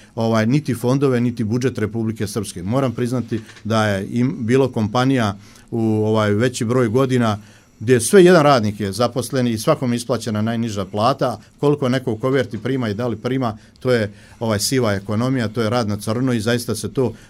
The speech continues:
nije utvrdio još ni jedan slučaj da je neko odgovarao što je primao platu u koverti, a nije platio na to poreze i doprinose.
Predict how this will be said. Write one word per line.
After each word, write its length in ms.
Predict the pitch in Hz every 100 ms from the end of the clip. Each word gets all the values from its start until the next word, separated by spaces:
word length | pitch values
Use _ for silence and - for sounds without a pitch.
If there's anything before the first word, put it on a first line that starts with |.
| -
nije 180 | 120
utvrdio 360 | 127 117 123 127
još 240 | 123 123
ni 100 | 120
jedan 220 | 117 143 127
slučaj 360 | 139 131 120
da 80 | 107
je 60 | 110
neko 240 | 117 107
odgovarao 600 | 98 101 101 110 110 92 - -
što 200 | - -
je 100 | 110
primao 400 | 101 104 113 110
platu 340 | 101 101 110 107
u 40 |
koverti, 600 | 98 113 127 120 113 107 107 -
a 280 | - 113 107 -
nije 240 | 113 110
platio 360 | 110 107 107 110
na 120 | 101
to 180 | 104 104
poreze 360 | 104 98 95
i 20 | 98
doprinose. 520 | 85 92 82 80